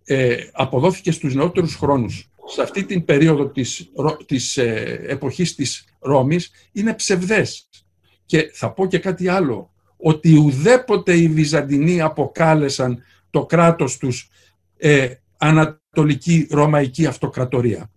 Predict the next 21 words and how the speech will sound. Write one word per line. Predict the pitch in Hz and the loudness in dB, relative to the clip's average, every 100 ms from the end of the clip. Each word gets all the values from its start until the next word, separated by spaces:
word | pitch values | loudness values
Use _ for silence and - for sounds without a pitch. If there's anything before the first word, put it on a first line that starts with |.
| _ _ | _ _
Διότι | 107 127 156 156 147 127 - _ | -6 0 0 2 -2 -2 -8 _
το | - 123 | -4 -2
Βυζάντιο, | 123 156 180 170 196 202 226 _ _ _ _ | 0 2 2 2 0 -4 -8 _ _ _ _
όπως | 156 170 165 - - | 0 2 0 -4 -4
και | 151 139 - _ _ | 0 0 -4 _ _
οι | _ 147 | _ 0
ελληνιστικοί | 143 143 135 - 165 | 2 0 -2 -4 -6
χρόνοι, | - 156 165 175 170 | 0 2 2 2 -2
δεν | 147 185 | -2 -2
έχουν | 196 - 156 135 _ | -2 -4 -4 -6 _
αυτοκρατορίες. | - 156 - - - 151 139 135 127 143 120 87 - _ _ _ | -4 -2 -2 -4 -4 -2 -2 0 2 2 0 -4 -14 _ _ _
Η | - | -12
αυτοκρατορία | 123 131 135 135 147 170 170 | -10 -8 -6 -4 0 2 4
ανάγεται | 160 185 170 170 170 170 _ | 4 2 0 0 -2 -4 _
σε | - - 156 | -12 0 0
δεσποτικές | 143 143 - 143 - 175 180 190 | 0 -4 -4 -6 -6 -2 0 0
κοινωνίες | - 180 170 170 185 190 180 - - _ _ | -2 -2 2 2 2 -2 -6 -14 -20 _ _
που | - 160 147 131 - _ _ _ _ _ | 0 2 4 0 -10 _ _ _ _ _
η | 160 147 | -2 0
ταυτότητα, | 139 135 - 185 190 190 190 185 180 - _ _ _ | 0 -2 0 -2 -2 -2 -2 0 -2 -10 _ _ _
ε, | - 160 160 143 | 0 4 4 2